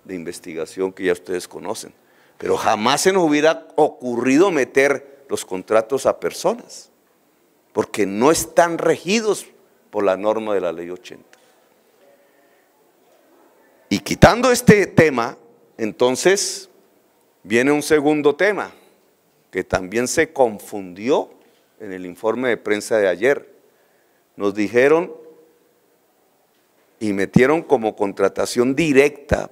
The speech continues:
para personas natu-, eh, jurídicas ciento noventa y seis mil millones de pesos, que son convenios interadministrativos.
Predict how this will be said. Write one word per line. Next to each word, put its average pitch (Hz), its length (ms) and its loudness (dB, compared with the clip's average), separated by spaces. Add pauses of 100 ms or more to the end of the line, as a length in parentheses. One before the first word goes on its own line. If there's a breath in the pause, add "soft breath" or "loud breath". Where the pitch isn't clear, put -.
para 95 320 2
personas 131 500 0
natu-, 107 640 -2
eh, 82 500 -2
jurídicas 127 960 -2 (640 soft breath)
ciento 208 720 2
noventa 165 640 0
y 135 140 -4
seis 131 320 -2
mil 180 240 2
millones 196 560 2
de 156 100 2
pesos, 160 640 -2 (1080)
que 139 200 4
son 208 440 2
convenios 214 800 0
interadministrativos. 143 1800 -2